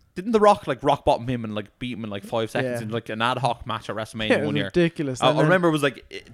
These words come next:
Speaker 1: the whole match went on, like, an Instagram clip.
Speaker 2: Yeah.
Speaker 1: And, like, that was just it.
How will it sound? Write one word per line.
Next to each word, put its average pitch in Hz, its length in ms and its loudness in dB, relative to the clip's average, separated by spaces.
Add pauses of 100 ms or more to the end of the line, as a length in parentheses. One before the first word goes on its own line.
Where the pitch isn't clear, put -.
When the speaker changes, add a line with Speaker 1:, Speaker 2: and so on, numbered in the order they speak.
Speaker 1:
the 135 100 -6
whole 165 200 4
match 151 300 -4
went 131 160 -6
on, 123 220 -4
like, 117 180 -10
an 117 140 -10
Instagram 135 420 -4
clip. - 340 -8
Speaker 2:
Yeah. 135 280 -8 (260)
Speaker 1:
And, 117 140 -6
like, 110 120 -12 (200)
that 131 120 -2
was 120 80 -10
just 120 160 -8
it. 131 160 -6